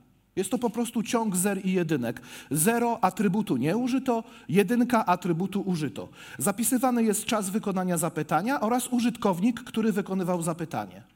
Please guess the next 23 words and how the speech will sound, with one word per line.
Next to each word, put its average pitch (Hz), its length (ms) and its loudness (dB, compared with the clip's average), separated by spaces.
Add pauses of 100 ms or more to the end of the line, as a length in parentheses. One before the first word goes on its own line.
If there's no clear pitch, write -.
(360)
Także 180 240 0
jesteśmy 202 340 -2
w 185 60 -2
stanie 190 280 0
sprawdzić, 139 600 0 (240)
kto 208 300 0
obciąża 180 460 -2
serwer 190 520 -2
i 180 120 0
w 160 40 -4
jakim 151 560 -2 (160)
stopniu. 107 500 -6 (460)
E, 151 160 0
no 233 100 0
i 339 80 -2
mamy 302 240 2
też 294 160 0
standardowy 233 560 0
mechanizm, 214 540 2
e, 196 60 2
w 151 1200 -2
liczników 220 500 0
wydajnościowych, 156 960 -2